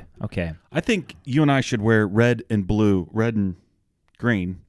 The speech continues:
Speaker 2: And just be Mario and
Speaker 1: And just
Speaker 2: Luigi?
Speaker 1: be Mario and Luigi.
Speaker 2: Why not? So what did you wanna know? The Mount Rushmore of Nintendo characters? Is that what you
Speaker 1: Mario
Speaker 2: said?
Speaker 1: characters.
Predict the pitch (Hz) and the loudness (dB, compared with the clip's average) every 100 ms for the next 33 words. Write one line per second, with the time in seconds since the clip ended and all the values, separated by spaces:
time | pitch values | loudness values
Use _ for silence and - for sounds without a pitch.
0 | _ _ 95 92 95 - 101 92 92 90 | _ _ -6 -4 -6 -6 -4 -2 -2 -2
1 | 92 90 92 117 104 104 107 104 98 98 | 0 0 0 0 0 0 0 -2 -4 -4
2 | 101 - 85 85 69 - _ _ _ _ | -6 -6 -6 -6 -8 -12 _ _ _ _
3 | _ - - 120 147 180 170 175 175 180 | _ -6 2 4 6 4 4 4 4 2
4 | 139 139 143 135 135 120 104 104 131 151 | 2 -2 -2 -2 -2 -2 -2 -2 -2 -2
5 | - 185 190 226 214 - - 131 139 143 | -4 -8 -8 -8 -10 -12 -14 -6 -2 0
6 | 147 113 78 90 69 - - - | 2 0 -2 -6 -10 -14 -20 -20